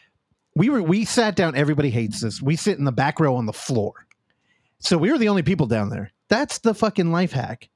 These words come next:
We're the only people who are like, "This is fucking date night. This is great." All the fucking children are up there.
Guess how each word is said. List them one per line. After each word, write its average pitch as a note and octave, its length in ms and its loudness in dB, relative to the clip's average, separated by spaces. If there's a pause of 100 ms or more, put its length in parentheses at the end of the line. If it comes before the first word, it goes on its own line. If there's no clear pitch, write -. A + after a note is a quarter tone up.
We're F3+ 100 2
the E3 100 2
only G#3 120 2
people G3+ 220 -2
who F3 60 0
are - 20 -4
like, F3+ 140 -2
"This G3+ 100 -2
is F#3 80 -6
fucking B2 240 -2
date E3+ 180 -2
night. A#2 160 -2
This E3+ 100 -2
is D3 60 -2
great." F3+ 320 0 (400)
All E3 220 2
the F3 100 0
fucking F3 300 0
children E3 420 2
are D#3+ 120 2
up D3+ 120 -2
there. D3+ 340 0